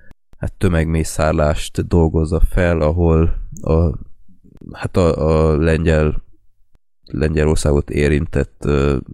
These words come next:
megszállást követően eldeportáltak több tízezer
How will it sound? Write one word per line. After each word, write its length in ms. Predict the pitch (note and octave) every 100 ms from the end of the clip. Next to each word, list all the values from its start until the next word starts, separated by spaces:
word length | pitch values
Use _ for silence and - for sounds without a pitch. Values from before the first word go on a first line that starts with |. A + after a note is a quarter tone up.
| - - - - - -
megszállást 920 | D2+ D#2+ - - C2+ C2+ C#2 D2 - _ - - - - -
követően 600 | - F2 E2 - D#2+ D2
eldeportáltak 1800 | D2 E2 D#2 D2+ - - - - D#2 D#2 C#2+ C2 - A#1+ - C#2 _ - -
több 140 | - -
tízezer 580 | - - A#1 - A1+